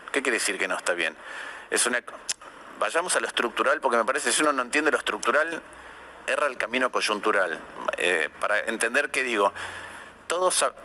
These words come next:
todos sabemos cómo es que, eh, saciás el hambre, que es comiendo, hasta que no tenés más hambre. Ahora, si sos un náufrago en una isla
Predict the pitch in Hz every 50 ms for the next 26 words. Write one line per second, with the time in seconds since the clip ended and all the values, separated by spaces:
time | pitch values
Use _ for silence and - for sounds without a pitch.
0 | - - - - - - 180 185 202 196 175 - - 139 143 160 175 175 160 143
1 | - - 139 143 143 143 147 147 - - - 120 120 123 139 143 - - 104 95
2 | - - 101 - - 131 - - 127 120 113 101 95 92 92 95 113 110 - 113
3 | 113 120 110 101 95 90 90 90 - - - - - - - - 110 98 113 110
4 | 123 - 139 120 110 107 98 - 110 101 95 92 87 87 - - - - - -
5 | - - - - - - 117 131 - - - 147 - - 180 - 180 156 147 151
6 | 170 190 196 185 - 185 139 120 120 127 135 139 135 131 120 104 92 95 107 117
7 | - 76